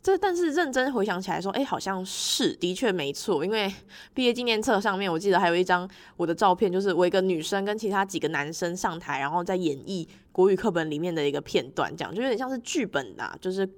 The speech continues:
国语课本里面有讲到剧本，然后我们就上台演这样。我觉得，诶，好像是欸，就是没有在害怕上台，或是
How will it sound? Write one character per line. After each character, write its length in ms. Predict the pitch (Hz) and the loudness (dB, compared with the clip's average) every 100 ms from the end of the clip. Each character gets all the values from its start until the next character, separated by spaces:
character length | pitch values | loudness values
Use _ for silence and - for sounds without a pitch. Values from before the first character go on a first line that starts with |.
| - | -2
国 140 | 196 | 4
语 60 | 196 | 4
课 100 | 226 | 4
本 100 | 196 | -2
里 40 | |
面 100 | 175 | 0
有 100 | 196 | -2
讲 220 | 170 143 160 | -2 -2 0
到 100 | 180 | -2
剧 220 | - 165 | -2 -4
本， 220 | - - - | -4 -10 -8
然 40 | |
后 60 | 175 | -6
我 40 | |
们 80 | 156 | -6
就 60 | |
上 180 | 175 185 | -4 -6
台 120 | 175 | -6
演 280 | - 123 117 - | -10 -10 -12 -12
这 60 | - | -14
样。 100 | - _ - _ | -14 _ -20 _
我 100 | 190 | -4
觉 60 | 196 | -2
得， 80 | 226 | -2
诶， 120 | 277 - - - | -4 -12 -20 -12
好 100 | 180 | -8
像 160 | 214 | -6
是 300 | 220 - 196 | -6 -4 -2
欸， 100 | 107 | -2
就 80 | 214 | -2
是 140 | 254 | -2
没 120 | 240 226 | 0 2
有 120 | 208 | 2
在 120 | 220 | 0
害 220 | 214 208 | 2 0
怕 260 | 180 208 180 | 0 0 0
上 220 | 190 175 | -2 -4
台， 160 | 180 185 | -6 -4
或 100 | 190 | -2
是 160 | 202 | -2